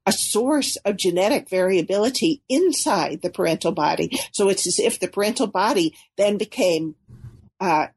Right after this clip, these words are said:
well, what's called a mosaic. It had multiple kinds of genetic material inside it rather than one genetic mater-, individual. These, uh, Matsutake,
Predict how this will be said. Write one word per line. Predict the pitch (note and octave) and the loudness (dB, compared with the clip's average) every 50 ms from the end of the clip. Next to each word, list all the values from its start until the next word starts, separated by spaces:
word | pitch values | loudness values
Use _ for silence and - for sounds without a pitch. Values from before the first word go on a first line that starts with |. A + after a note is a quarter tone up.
| _ _ - | _ _ -6
well, | F3+ F3 D#3+ F3 F3 | -2 0 0 0 2
what's | F3+ F3+ F3+ | 0 0 -2
called | - - - F3 F#3 F#3+ | -2 -2 0 0 2 2
a | G#3 F#3 | 0 0
mosaic. | F3 F3 F3+ F3+ - - F3 F3+ C#4 F4 D4+ A#3 - - - | 0 2 0 0 0 0 0 2 2 2 2 0 -2 -4 -6
It | A3 | -4
had | G#3+ A3+ F3+ F3 D#3+ | 0 0 0 0 0
multiple | F3+ E3 F3 G#3+ B3+ C4 - - - - - - C#4 G#3 F3+ F3 E3 D#3 - | -2 -2 0 0 0 0 0 -2 -4 -4 -4 -2 0 2 2 2 2 0 -6
kinds | - - A#3 B3+ C#4+ D4 C4+ A#3+ | -10 -6 0 2 2 2 2 2
of | F#3 - | 0 -2
genetic | - F#3+ F3 F#3 G#3 A3 A3 G3 - - | 0 -2 0 2 2 2 2 0 -4 -6
material | D#3 - - A3+ A#3+ D#4+ D#4+ D4 F3 D3 - - | -8 -6 -2 0 0 2 2 2 2 2 0 -2
inside | - G3+ G#3 F#3+ - - G#3 C4+ C#4+ - | -2 -2 -2 0 0 0 2 2 2 2
it | E3 - | 0 0
rather | F#3+ F#3+ G3+ A3 C4 A3 | 0 0 0 0 0 -2
than | G3 E3 D#3+ D#3+ D3+ | 0 -2 -2 -2 -2
one | D#3 F3 G3 A3+ C4 B3+ D#4 | 0 0 2 2 2 2 0
genetic | - A3+ F3 E3+ D3+ - F#3+ G3+ - F3+ | -2 -2 -2 0 0 0 0 -2 -2 -6
mater-, | E3 - - - - - - - - - - - - | -4 -2 0 0 0 -2 -4 -10 -8 -8 -8 -4 -2
individual. | B3 G3+ F#3 F#3 F#3+ - A#3+ B3+ - - G3 F#3 D3 D3+ E3+ F#3 - - - _ _ - | 0 2 2 0 0 0 -2 -2 0 0 0 0 2 0 0 -2 -6 -14 -20 _ _ -4
These, | - G3+ F#3+ F#3+ F#3+ - - - _ - _ _ _ _ - | 0 2 2 2 2 0 -2 -6 _ -20 _ _ _ _ -2
uh, | F#3+ F#3 F#3 E3+ | 0 2 2 2
Matsutake, | E3 D#3 F#3+ G3+ G3+ - - - C4+ C4+ - - G3+ F3+ E3+ E3 E3+ D#3 | 0 0 0 -2 -2 -2 -4 -4 -4 -4 -2 0 2 2 2 2 0 -2